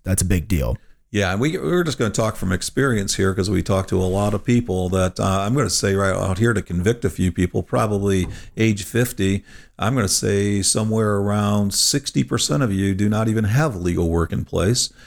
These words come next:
Speaker 2: And probably twenty percent of the other ones probably haven't even looked at it for fifteen years. And that is just by experience of talking to a number of people each and every year.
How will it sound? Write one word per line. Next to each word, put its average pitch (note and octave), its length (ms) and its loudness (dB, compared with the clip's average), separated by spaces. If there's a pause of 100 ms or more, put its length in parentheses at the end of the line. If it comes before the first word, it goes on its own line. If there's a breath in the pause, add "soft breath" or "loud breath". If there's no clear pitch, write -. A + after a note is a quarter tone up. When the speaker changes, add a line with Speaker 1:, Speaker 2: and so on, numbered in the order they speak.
(280 loud breath)
Speaker 2:
And G2+ 680 0
probably B2+ 260 0
twenty B2+ 300 -2
percent - 380 0
of A2 80 -2
the G#2 140 2
other B2+ 200 0
ones G#2 300 -2
probably A2+ 300 0
haven't A#2 160 2
even G#2+ 120 0
looked D3+ 200 0
at F2 100 -2
it E2+ 100 -10
for E2 120 -4
fifteen F2 460 0
years. D#2+ 300 0
And F#2 260 0
that F#2+ 260 0
is G#2+ 140 -2
just A#2 260 -2
by G#2+ 340 0 (340 loud breath)
experience A#2+ 520 0
of F2+ 140 -4
talking A2 440 0
to G#2+ 240 0
a F#2+ 60 0
number A#2+ 540 2
of A2 140 -2
people A#2+ 400 0
each A#2 200 -2
and A2 100 0
every A#2 280 0
year. A2 420 0